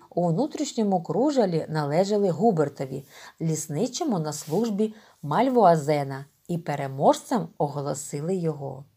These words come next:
"Ну, Локслі", — з лихою посмішкою мовив принц Джон до сміливого йомена, "спробуєш позмагатися з Губертом,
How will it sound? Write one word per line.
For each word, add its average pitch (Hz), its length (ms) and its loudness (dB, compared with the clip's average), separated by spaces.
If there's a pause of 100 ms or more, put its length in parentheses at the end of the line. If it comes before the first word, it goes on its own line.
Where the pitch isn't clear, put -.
(480)
"Ну, 240 160 2
Локслі", — 165 580 8
з 143 80 -8
лихою 185 500 4
посмішкою 220 680 4
мовив 185 420 2
принц 185 500 -2
Джон 170 300 4 (320)
до 175 120 4
сміливого 175 680 2
йомена, 147 600 2 (280)
"спробуєш 415 640 8
позмагатися 247 880 6
з 202 60 0
Губертом, 160 600 2